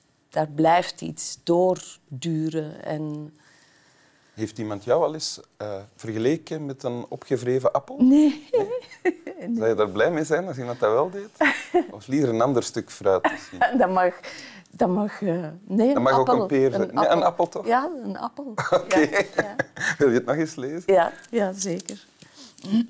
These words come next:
Speaker 1: <clears throat> Meteen was ik op mijn fiets gestapt en naar de bijenkorf gereden waar ik die stof al lang in de etalage had zien staan.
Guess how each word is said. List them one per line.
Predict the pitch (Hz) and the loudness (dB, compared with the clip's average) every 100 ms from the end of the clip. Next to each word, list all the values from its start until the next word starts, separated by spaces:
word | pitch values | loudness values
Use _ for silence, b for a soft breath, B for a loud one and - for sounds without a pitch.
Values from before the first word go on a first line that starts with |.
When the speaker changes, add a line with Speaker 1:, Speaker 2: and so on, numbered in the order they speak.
| - | 2
Speaker 1:
<clears throat> | 240 190 165 156 - _ _ _ _ _ _ _ _ _ _ _ _ _ _ _ _ _ _ _ _ _ _ _ _ _ - B B B B B B B _ | 4 6 2 -2 -18 _ _ _ _ _ _ _ _ _ _ _ _ _ _ _ _ _ _ _ _ _ _ _ _ _ -8 B B B B B B B _
Meteen | 196 196 247 254 | -2 4 6 8
was | 226 214 | 6 4
ik | 220 | 2
op | 202 185 | 0 2
mijn | 175 160 | 0 0
fiets | - 226 - | -4 -2 -2
gestapt | 190 - - 175 - - | -2 -2 0 -2 -4 -6
en | 156 156 | -2 0
naar | 151 147 139 | 2 0 -2
de | 139 | -2
bijenkorf | 143 147 147 147 147 143 | 0 2 0 -4 -8 -8
gereden | - 135 135 139 135 | -8 -4 -4 -4 -6
waar | 135 135 | -6 -8
ik | 131 151 | -10 -12
die | 151 | -6
stof | 143 - - 165 - | -4 -4 -2 -4 -4
al | 151 147 | -6 -6
lang | 147 175 185 | -4 -6 -4
in | 160 | -6
de | 147 151 | -6 -6
etalage | 156 151 156 165 165 143 | -8 -4 -2 0 0 -2
had | 131 131 | -10 -12
zien | - 120 | -14 -10
staan. | - - - 104 117 | -8 -8 -10 -14 -20